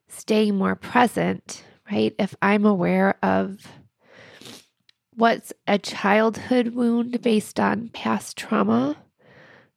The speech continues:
versus our relationship as adults, right? 'Cause I am not a child anymore, and I am safe, and I've created a beautiful family, a beautiful business, you know, but there's times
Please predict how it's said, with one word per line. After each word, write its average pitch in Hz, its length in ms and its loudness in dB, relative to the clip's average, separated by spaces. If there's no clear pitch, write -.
versus 226 920 0
our 220 180 6
relationship 208 800 -4
as - 240 -4
adults, - 600 -6
right? 226 340 -2
'Cause - 240 -2
I 233 120 6
am 240 160 2
not 233 180 2
a 240 80 2
child 226 400 -2
anymore, 214 580 -4
and 233 140 0
I 233 100 8
am 220 340 2
safe, - 400 -2
and - 100 0
I've 214 220 0
created 233 640 -2
a 214 60 0
beautiful 233 520 0
family, 226 760 0
a 233 80 -2
beautiful 226 440 0
business, - 800 -4
you 240 140 -6
know, 226 180 2
but - 240 -2
there's 220 280 0
times 226 520 2